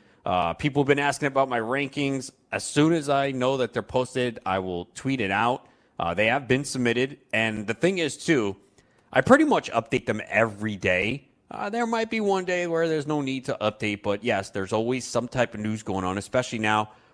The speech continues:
with training camp underway. Denver has been playing. The Falcons right now are holding their first training camp practice, and every team will report by Friday. So we're gonna get a lot of news filtering in. I guess the biggest key, though, is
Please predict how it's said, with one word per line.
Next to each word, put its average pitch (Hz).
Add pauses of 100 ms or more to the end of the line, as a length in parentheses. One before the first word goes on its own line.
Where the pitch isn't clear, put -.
with 113
training 117
camp 107
underway. 101 (160)
Denver 110
has 104
been 104
playing. 101 (200)
The 104
Falcons 113
right 107
now 101
are 98
holding 98
their 98
first 104
training 98
camp 98
practice, 101 (280)
and 104 (100)
every 123
team 117
will 107
report 104
by 92
Friday. 92
So -
we're 110
gonna 131
get 107
a 98
lot 98
of 113
news 107
filtering 107
in. 104 (260)
I 196
guess 254
the 240
biggest 147
key, 139
though, 101
is 110